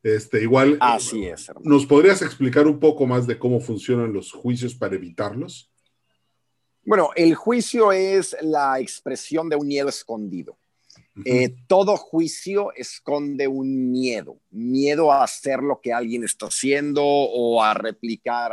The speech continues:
Speaker 2: algo, ¿no? Entonces, eh, cada vez que lanzas un juicio, expresas un miedo y un miedo que te limita.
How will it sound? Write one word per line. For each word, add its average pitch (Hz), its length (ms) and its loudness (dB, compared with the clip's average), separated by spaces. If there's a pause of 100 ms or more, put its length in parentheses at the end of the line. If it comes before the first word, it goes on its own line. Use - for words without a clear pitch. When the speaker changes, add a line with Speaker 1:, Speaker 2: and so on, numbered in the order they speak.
(140)
Speaker 2:
algo, 139 680 0 (400)
¿no? 139 220 2
Entonces, 139 520 0
eh, 131 160 -2
cada 151 220 2
vez 160 220 -2
que 143 180 0
lanzas 165 760 -2
un 160 200 -4
juicio, 131 760 -6 (600)
expresas 143 680 -4
un 139 240 0
miedo 139 500 0
y 127 140 0
un 135 300 2
miedo 135 400 0
que 127 100 -4
te - 160 -4
limita. 110 880 0